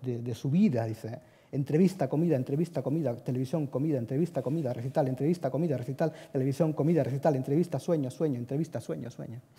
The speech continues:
<laughs> También hay momentos en, en el libro para, para reflexionar un poco más serenamente sobre la poesía, sobre lo que significa la poesía y también de algu-,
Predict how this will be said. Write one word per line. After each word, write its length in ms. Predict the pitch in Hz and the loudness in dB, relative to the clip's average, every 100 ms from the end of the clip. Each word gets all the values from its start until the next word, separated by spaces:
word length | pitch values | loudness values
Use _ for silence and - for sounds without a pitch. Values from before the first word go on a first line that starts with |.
| - | -10
<laughs> 920 | 196 - - 208 - 233 - - - - - - - - - - 277 - - - - - - _ | -8 -8 -10 -10 -10 -10 -10 -12 -14 -20 -20 -20 -20 -20 -20 -20 -20 -20 -20 -20 -20 -20 -20 _
También 280 | - 185 262 | 6 8 10
hay 60 | 285 | 10
momentos 680 | 262 240 254 254 247 226 214 | 10 10 8 6 4 4 4
en, 200 | 208 - | 4 2
en 140 | 180 175 | 2 4
el 180 | 170 175 | 4 4
libro 340 | 247 233 208 | 4 4 6
para, 600 | 175 160 151 143 - - | 8 8 6 4 -4 -4
para 560 | - 147 139 139 135 135 - - - _ _ _ _ - - _ - | 2 4 4 2 0 -6 -12 -20 -20 _ _ _ _ -20 -20 _ -2
reflexionar 680 | 156 190 175 175 190 220 202 | 2 2 2 4 6 6 6
un 100 | 190 | 0
poco 220 | 196 196 | 0 2
más 360 | 190 190 185 175 | 2 2 2 -2
serenamente 840 | - 170 190 185 190 202 202 185 | 2 4 4 4 2 0 2 0
sobre 640 | - 175 170 170 170 - | 0 -2 0 0 0 2
la 240 | 151 147 139 | 2 2 2
poesía, 480 | 139 135 180 147 - - - _ _ _ | 2 2 2 0 0 -12 -20 _ _ _
sobre 220 | - 139 | -4 0
lo 100 | 135 | 0
que 100 | 131 | 0
significa 480 | 127 147 139 - 196 | -2 0 0 2 4
la 160 | 165 160 | 6 6
poesía 480 | 147 139 - 185 170 | 2 2 -2 4 4
y 80 | 151 | 4
también 340 | 135 139 180 | 0 2 4
de 60 | 160 | 4
algu-, 200 | 156 | 2